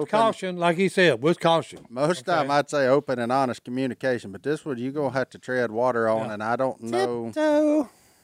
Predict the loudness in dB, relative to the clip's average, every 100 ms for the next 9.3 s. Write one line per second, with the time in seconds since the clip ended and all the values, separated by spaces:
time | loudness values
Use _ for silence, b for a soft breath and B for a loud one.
0 | -14 -2 2 2 2 2 4 4 4 4
1 | 4 4 2 0 -4 -2 0 0 -2 -4
2 | -2 -6 -4 -4 -4 -6 -6 -2 -2 -2
3 | -4 -2 -2 -2 -6 -8 -8 -12 -10 -8
4 | -6 -8 -6 -4 -4 -8 -18 -12 -10 -8
5 | -6 -8 -6 -6 -2 -4 -6 -6 -4 -2
6 | -2 -6 -12 -14 -16 -16 -16 -14 -14 -20
7 | _ _ _ _ -8 -4 -4 -6 -4 -2
8 | -2 -6 -8 -6 -4 -4 -4 -6 -6 -6
9 | -8 -8 -10